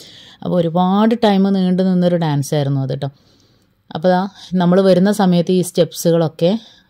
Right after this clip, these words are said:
ആ, സ്നോ ഇല്ലാണ്ട് ക്ലീൻ ആയിട്ടാണ് ഉണ്ടായിരുന്നത്. പക്ഷെ അതൊക്കെ സ്നോ വീണ് വൈറ്റ് മൂടിയിട്ടുണ്ട് എല്ലാ ഭാഗത്തും. അതിനിടക്ക് ദാ,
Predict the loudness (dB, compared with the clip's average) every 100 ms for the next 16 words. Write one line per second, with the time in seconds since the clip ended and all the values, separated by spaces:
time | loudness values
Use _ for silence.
0 | -12 -8 -6 -6 -4 -2 0 -2 -2 -2
1 | -2 -4 -2 -2 -2 -2 -4 -2 -2 -2
2 | -4 -4 -6 -6 -10 -20 -20 -14 -6 -2
3 | -2 -2 -2 -2 -2 0 -2 -2 -4 -6
4 | -16 -12 -6 -4 -4 -2 -2 0 -2 -4
5 | -4 -2 -2 -2 -2 -2 -4 -6 -6 -6
6 | -4 -2 -4 -4 -4